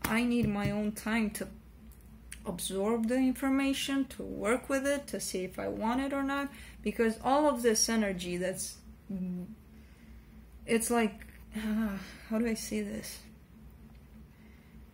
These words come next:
It's like when you think you put something to rest, bam, something else hits you.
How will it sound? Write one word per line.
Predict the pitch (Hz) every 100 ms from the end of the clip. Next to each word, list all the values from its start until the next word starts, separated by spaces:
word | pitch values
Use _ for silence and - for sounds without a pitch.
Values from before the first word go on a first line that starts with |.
| - - - - - - - -
It's | 214 220
like | 233 226
when | 226 226
you | 220
think | 220 262 285 285
you | 240
put | 233 240 233
something | - 220 214 - 202 185 185 -
to | - 190
rest, | 185 247 330 - - 202 -
bam, | - 269 226 143
something | - - 220 214 202
else | 190 196
hits | - - -
you. | -